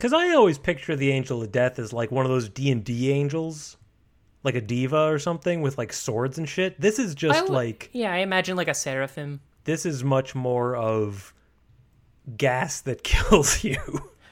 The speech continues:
Speaker 2: It, yeah, it's much more akin to carbon monoxide. They didn't, they didn't really have good detectors back then, so
Speaker 1: Mm-hmm.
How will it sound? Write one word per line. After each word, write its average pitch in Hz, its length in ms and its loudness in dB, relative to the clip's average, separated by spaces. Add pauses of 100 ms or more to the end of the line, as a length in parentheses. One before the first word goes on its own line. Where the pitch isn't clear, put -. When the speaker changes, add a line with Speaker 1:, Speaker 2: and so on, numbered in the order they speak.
(480)
Speaker 2:
It, 220 360 10
yeah, 214 300 4
it's 214 200 2
much 269 260 4
more 226 300 4
akin 185 340 2
to 180 160 2
carbon 160 440 4
monoxide. 139 840 0 (300)
They 170 100 4
didn't, 160 340 0
they 165 100 8
didn't 175 220 4
really 165 220 2
have 139 400 4
good 131 320 0
detectors 131 600 -2
back 123 280 -4
then, 120 380 -10
so 135 100 -2
Speaker 1:
Mm-hmm. 123 260 -2